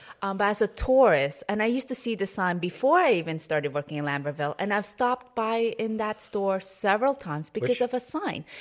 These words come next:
Speaker 1: It's the River,
Speaker 2: Oh,
Speaker 1: River
Speaker 2: River
Speaker 1: Queen Gallery.
Speaker 2: Yeah, Jane's Gallery. Jane was a guest too, by the way, here.
Speaker 1: Yeah, she, and I think I spoke to her once. I was like, "She has the most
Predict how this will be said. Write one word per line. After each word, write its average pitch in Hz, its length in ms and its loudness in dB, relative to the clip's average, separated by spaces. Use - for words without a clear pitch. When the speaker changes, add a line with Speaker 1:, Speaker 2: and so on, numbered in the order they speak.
Speaker 1:
It's 285 140 0
the 311 120 2
River, 285 600 4
Speaker 2:
Oh, - 40 -8
Speaker 1:
River 269 160 8
Speaker 2:
River 269 140 4
Speaker 1:
Queen 262 240 2
Gallery. 285 400 2
Speaker 2:
Yeah, 127 80 2
Jane's 131 300 -2
Gallery. 92 360 -4
Jane 151 140 6
was 123 120 2
a 107 40 -4
guest 98 260 -4
too, 117 120 -4
by 90 160 -2
the 82 100 -4
way, 87 100 -6
here. 90 300 -8
Speaker 1:
Yeah, 427 320 8
she, 381 560 2
and 302 180 -4
I 403 80 -4
think 523 220 0
I 415 40 2
spoke - 300 -8
to 349 60 -6
her 311 140 0
once. 277 240 -2
I 247 80 -4
was 240 120 -8
like, 247 160 -2
"She - 200 -8
has 285 140 -4
the 262 80 -6
most 233 220 -4